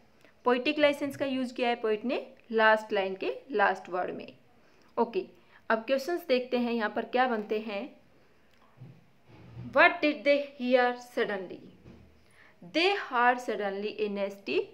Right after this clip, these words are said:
sound। Whose sound it was? It was sound of a pirate। What did Mustard do after hearing the sound? Mustard growled after hearing the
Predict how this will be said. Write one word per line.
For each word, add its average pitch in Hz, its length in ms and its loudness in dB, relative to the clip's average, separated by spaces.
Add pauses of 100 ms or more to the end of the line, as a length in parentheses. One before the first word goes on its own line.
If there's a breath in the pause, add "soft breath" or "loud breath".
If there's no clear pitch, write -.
(280)
sound। 240 280 6 (600 soft breath)
Whose 392 380 8
sound 320 340 8
it 294 100 6
was? 311 240 12 (1160)
It 240 320 -6
was 202 340 0 (440)
sound 214 360 0
of 190 240 -6
a 254 100 0 (520)
pirate। 202 760 2 (760 soft breath)
What 247 240 2
did 285 180 2 (120)
Mustard 240 560 4
do 226 160 0 (340)
after 220 520 6 (440 loud breath)
hearing 226 340 4
the 262 200 4
sound? 240 260 6 (720 soft breath)
Mustard 220 400 0 (240)
growled 214 480 6 (280)
after 190 300 -2 (100)
hearing 202 340 -6
the 262 200 6